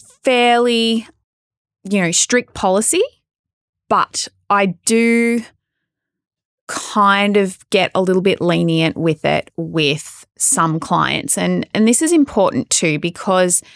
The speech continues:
you have to still realize that people are humans and we make mistakes and things happen, things come up. And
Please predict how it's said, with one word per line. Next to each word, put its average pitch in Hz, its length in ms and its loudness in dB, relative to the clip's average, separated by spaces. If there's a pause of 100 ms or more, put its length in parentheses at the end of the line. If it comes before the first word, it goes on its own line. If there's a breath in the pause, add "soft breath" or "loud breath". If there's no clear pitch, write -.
(880 soft breath)
you 233 300 4
have 240 320 -2
to 269 100 2
still 196 460 2
realize 165 640 0
that - 260 -2
people 170 640 0 (300)
are 143 160 -2
humans 349 840 0 (240 loud breath)
and 147 380 -2
we 151 100 -2
make 147 260 -6
mistakes - 1000 -2
and 156 340 -2
things 196 640 -2
happen, 311 560 0
things 190 300 0
come 180 280 -6 (100)
up. 196 380 0
And 190 520 0